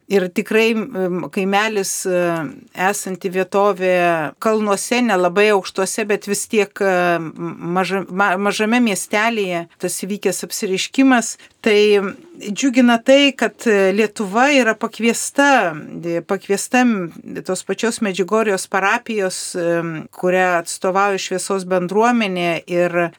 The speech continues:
pakvietė Lietuvą būtent šitomis dienomis, balandžio dvidešimt trečią, ketvirtą, penktą,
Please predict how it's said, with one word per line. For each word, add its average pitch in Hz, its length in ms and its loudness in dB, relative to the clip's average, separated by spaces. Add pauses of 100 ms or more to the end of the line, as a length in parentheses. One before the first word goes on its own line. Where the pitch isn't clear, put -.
(120)
pakvietė 220 400 0
Lietuvą 208 720 0 (100)
būtent 208 400 -2
šitomis 208 480 -2
dienomis, 196 560 0 (320)
balandžio 190 540 0
dvidešimt 185 480 -4
trečią, 202 400 -2
ketvirtą, 196 500 -4
penktą, 226 540 0